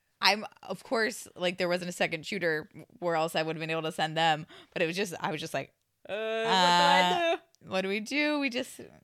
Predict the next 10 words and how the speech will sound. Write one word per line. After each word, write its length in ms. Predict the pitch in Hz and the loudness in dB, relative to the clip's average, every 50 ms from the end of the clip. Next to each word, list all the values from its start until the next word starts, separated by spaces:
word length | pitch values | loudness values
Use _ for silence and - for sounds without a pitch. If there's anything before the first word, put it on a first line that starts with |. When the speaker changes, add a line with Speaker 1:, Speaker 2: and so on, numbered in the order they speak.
| _ _ | _ _
Speaker 1:
someone 340 | - 160 175 208 233 240 | -10 -8 -6 -6 -6 -4
got 240 | 233 240 247 247 247 | -2 0 0 2 2
'em. 80 | 254 262 | 2 4
Speaker 2:
Someone 240 | 226 226 226 226 226 | 4 4 2 0 -2
figured 340 | - 220 208 165 180 185 | -2 -2 -2 -2 -2 -4
it 120 | 170 156 156 | -4 -2 -2
out. 200 | 139 147 156 143 | 0 0 2 2
Speaker 1:
But, 180 | 190 185 185 - _ _ _ - - | 2 2 0 -4 _ _ _ -14 -14
<sighs> 300 | - - 185 185 180 185 190 | -12 -12 -14 -14 -16 -16 -14
so 340 | - - 254 233 233 - | -6 -4 -2 -2 -4 -6